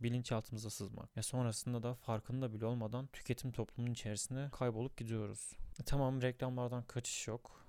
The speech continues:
Peki. Ama bu reklamların yarattığı illüzyonlardan kaçabiliriz. Bunun için de kendimize ilk başta sormamız gereken soru, "Ya gerçekten buna benim ihtiyacım var mı?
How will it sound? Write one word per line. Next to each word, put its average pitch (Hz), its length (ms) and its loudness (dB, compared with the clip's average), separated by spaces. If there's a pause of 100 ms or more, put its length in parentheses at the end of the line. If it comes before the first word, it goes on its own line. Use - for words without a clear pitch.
(120)
Peki. 117 380 0 (500)
Ama 131 180 4
bu 131 100 2
reklamların 123 480 0
yarattığı 120 440 0
illüzyonlardan 110 560 -2
kaçabiliriz. 107 800 -2
Bunun 123 260 4
için 139 260 0
de 135 80 2
kendimize 117 600 0
ilk - 260 -4
başta 117 220 0
sormamız 120 460 0
gereken 107 420 0
soru, 131 380 -4 (120)
"Ya 95 120 0
gerçekten 113 640 2
buna 107 180 2
benim 107 200 2
ihtiyacım 107 560 2
var 135 140 2
mı? 120 240 -2